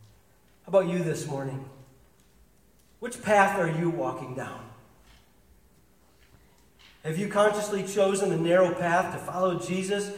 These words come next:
no matter what trials may come, no matter how you're ridiculed at work, no matter what you have to give up, no matter what you have to forsake?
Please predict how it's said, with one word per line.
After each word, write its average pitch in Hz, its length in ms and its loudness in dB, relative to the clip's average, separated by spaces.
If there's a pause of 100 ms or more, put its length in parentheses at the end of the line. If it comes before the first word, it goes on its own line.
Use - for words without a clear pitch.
(240)
no 175 60 -4
matter 180 200 6
what 208 260 0
trials 185 460 4
may 196 180 0
come, 196 380 2 (360)
no 156 60 -4
matter 170 160 4
how 185 80 4
you're 180 160 4
ridiculed 190 680 2
at - 160 -6
work, 175 400 -6 (880)
no 160 80 -10
matter 196 160 8
what 190 480 2
you 175 80 -6
have 185 220 2
to 175 80 -4
give 170 240 0
up, 175 320 2
no 175 60 0
matter 175 180 2
what 180 120 -2
you 180 60 -4
have 175 120 -4
to 170 80 -8
forsake? 156 680 -12